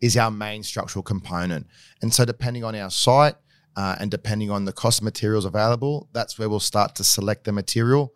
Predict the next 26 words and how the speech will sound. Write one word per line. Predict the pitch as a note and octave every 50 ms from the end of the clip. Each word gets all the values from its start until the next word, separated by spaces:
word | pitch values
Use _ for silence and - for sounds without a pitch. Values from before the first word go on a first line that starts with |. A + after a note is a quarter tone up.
| _ _ _ -
which | - A2+ - -
we | A2
will | G2+ G#2
design | F2+ G2 F#2 E2+ G2 F#2+ F#2 F#2 F2
towards. | - F#2+ F2+ F2 F2 D#2+ D#2 - - - _ _ _ _ _ -
Last | B2 B2+ C3 C#3 D3 C#3 - D3+
of | B2 F#2
all | A2 A2+ A#2 B2 B2+ B2 _ -
is | B2 A2+ -
the | -
paver | G2 - - G#2 G#2 G#2+ G2 G#2
unit | G2+ G#2 G#2 G2+ G2+
itself. | G2+ - - - - G2+ F#2 E2 D#2 D2+ - _ _ _ _ _ _ _ _ _ -
And | A#2+ B2 A#2+ A2+ - - _ -
when | B2+ B2
we | B2 A#2+
go | G#2 B2+ A#2+ A#2+
back | A2+ - B2 -
to | -
the | - A#2+ A2
first | - - B2+ B2 B2+ B2
step | - - A2+ A2+
of | A2 G2+ F#2+
understanding | - A2 A2 G#2+ G#2+ - G#2+ G#2+ G#2
the | G#2 G#2
application, | G#2 G2+ - G2+ G2+ - - A#2 A#2 B2 B2 - A2 F#2+ F2+ A2+ C3